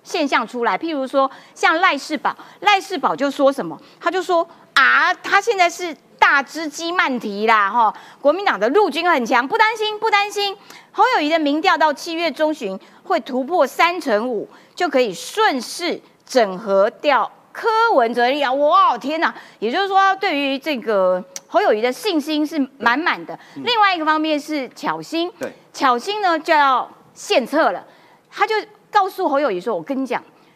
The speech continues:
Speaker 1: 其实有一个方法，你可以赶快拉抬你的民调，
Speaker 2: 嗯。
Speaker 1: 就是要疯狂的攻击对手。”
Speaker 2: 嗯。
Speaker 1: 因为我本人也是疯狂的攻击 <laughs>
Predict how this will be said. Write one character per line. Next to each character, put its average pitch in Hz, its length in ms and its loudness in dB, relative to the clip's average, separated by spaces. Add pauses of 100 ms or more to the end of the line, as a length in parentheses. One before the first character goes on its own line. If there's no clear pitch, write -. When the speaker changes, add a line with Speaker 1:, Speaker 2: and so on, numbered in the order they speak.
(180)
Speaker 1:
其 311 160 -8
实 302 100 -10
有 269 100 0
一 262 60 -4
个 220 80 -6
方 233 260 -2
法， 202 140 -6 (160)
你 190 80 -12
可 220 160 -6
以 247 80 -4
赶 - 220 -16
快 202 140 -6
拉 208 220 -2
抬 240 380 -16
你 170 100 -18
的 175 100 -18
民 165 220 -14
调， 202 160 -2
Speaker 2:
嗯。 143 160 -6 (160)
Speaker 1:
就 226 140 -6
是 214 160 -12
要 196 180 -2 (280)
疯 494 160 0 (100)
狂 381 180 2
的 403 120 4
攻 440 180 0
击 403 140 -6
对 415 200 2
手。” 359 80 -2 (300)
Speaker 2:
嗯。 135 180 -8 (300)
Speaker 1:
因 285 140 -2
为 277 80 0
我 226 140 -2
本 349 160 0
人 269 160 2
也 247 100 0
是 311 120 -4
疯 466 220 2
狂 392 120 4
的 392 140 4
攻 427 200 0
击 339 320 0 (140)
<laughs> 349 160 -6